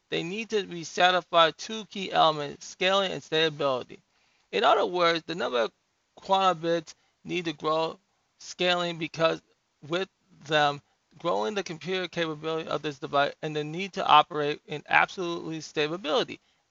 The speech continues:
as that affects other cell accuracy of the results. The former challenge had been addressed.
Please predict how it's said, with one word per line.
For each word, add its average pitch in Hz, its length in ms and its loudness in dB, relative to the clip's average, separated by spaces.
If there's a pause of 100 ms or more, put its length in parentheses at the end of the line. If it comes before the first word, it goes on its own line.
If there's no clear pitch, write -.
(120)
as 175 380 6 (420)
that 156 280 10
affects 139 500 2 (200)
other 165 260 0
cell 160 420 0 (560)
accuracy 165 680 2
of 165 240 0
the 180 80 -8
results. 196 480 -2 (420)
The 139 80 -12
former 175 380 -4
challenge 180 500 0 (140)
had 160 240 -2
been 160 240 -4
addressed. 143 500 -4